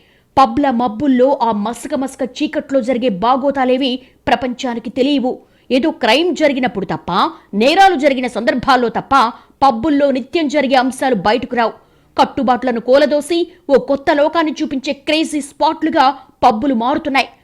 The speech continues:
అందుకే యూత్ పబ్ల వెంట విచ్చలవిడిగా పడుతున్నారు. వీకెండ్లో ఎంజాయ్ చేయడానికి వీకంతా ఎదురుచూస్తున్నారు. సెలవొస్తే చాలు ఒళ్ళు మరిచి పబ్బుల్లో జీవితాల్ని తాకట్టు పెడుతున్నారు. వీకెండ్ రిఫ్రెష్‌మెంట్ కోసం చిన్నగా మొదలుపెట్టే పబ్ రష్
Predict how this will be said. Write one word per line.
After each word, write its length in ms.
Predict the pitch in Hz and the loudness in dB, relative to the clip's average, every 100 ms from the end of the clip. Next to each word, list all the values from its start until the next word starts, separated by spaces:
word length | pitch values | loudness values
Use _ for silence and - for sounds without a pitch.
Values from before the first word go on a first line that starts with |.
| _ _ - | _ _ 0
అందుకే 380 | 247 262 277 | 2 2 0
యూత్ 400 | 262 185 269 254 - | -2 0 -2 -2 -2
పబ్ల 280 | 269 247 311 | -2 2 0
వెంట 300 | 240 269 269 | 2 0 2
విచ్చలవిడిగా 760 | 277 247 247 - 349 320 - 302 | 2 2 -4 -6 -4 -2 -2 -2
పడుతున్నారు. 480 | 285 269 285 294 285 - _ _ - | -2 -2 0 2 0 -8 _ _ -10
వీకెండ్లో 680 | 151 175 330 320 277 277 247 | 0 2 4 4 2 4 4
ఎంజాయ్ 420 | 240 269 311 302 277 | 2 0 0 0 0
చేయడానికి 360 | 254 226 208 | 0 0 0
వీకంతా 500 | 262 220 349 320 277 | -2 0 0 0 -2
ఎదురుచూస్తున్నారు. 760 | 302 269 262 294 277 294 294 294 - _ _ | -2 -2 -4 -8 -8 0 2 2 -2 _ _
సెలవొస్తే 600 | - 208 226 254 269 - | -6 0 0 0 -2 -4
చాలు 280 | 359 339 285 | -2 -2 -2
ఒళ్ళు 380 | 196 190 277 285 | 0 0 2 0
మరిచి 340 | 226 247 277 302 | 0 0 0 -2
పబ్బుల్లో 520 | 247 226 294 277 277 | -2 -2 0 2 2
జీవితాల్ని 580 | 180 254 285 294 269 262 | 0 -2 0 0 0 0
తాకట్టు 460 | - 262 277 302 | -4 -6 -4 -8
పెడుతున్నారు. 500 | 277 269 269 269 269 - _ _ _ 175 | -6 -6 -2 0 0 -4 _ _ _ -6
వీకెండ్ 440 | 160 320 311 262 | 0 0 0 0
రిఫ్రెష్‌మెంట్ 560 | 269 277 330 - 294 233 | -2 -4 -8 -4 -6 -2
కోసం 300 | 269 269 277 | -4 -4 -6
చిన్నగా 480 | 247 302 330 339 311 | -6 -6 -2 0 0
మొదలుపెట్టే 560 | 294 285 285 277 277 | -2 -2 -2 -2 0
పబ్ 320 | 269 269 269 269 | -2 2 0 2
రష్ 240 | 285 - | -2 -2